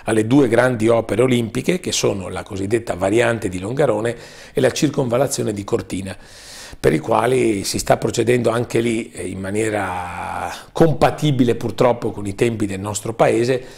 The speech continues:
Io mi auguro che soprattutto quella di Longarone, che mi pare sia un po' più avanti a livello autorizzativo, entro l'anno possa chiudere tutta la parte burocratica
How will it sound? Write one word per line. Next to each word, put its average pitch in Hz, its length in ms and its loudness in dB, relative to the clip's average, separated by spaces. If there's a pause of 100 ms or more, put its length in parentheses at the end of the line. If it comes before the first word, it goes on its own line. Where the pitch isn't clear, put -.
(240)
Io 135 140 4
mi 127 120 2
auguro 123 360 4
che 107 100 -6
soprattutto 123 560 -2
quella 120 260 4
di 101 120 -2
Longarone, 117 500 2
che - 140 -4
mi 92 100 -8
pare 110 320 -2
sia 107 200 0
un 98 100 -6
po' 107 140 -2
più - 200 2
avanti 107 480 2
a 92 40 -8
livello 104 340 0
autorizzativo, 113 800 -2 (540)
entro 147 380 4
l'anno 117 420 4
possa 107 300 -2
chiudere 143 720 2
tutta - 380 2
la 107 100 0
parte 113 400 4
burocratica 120 840 0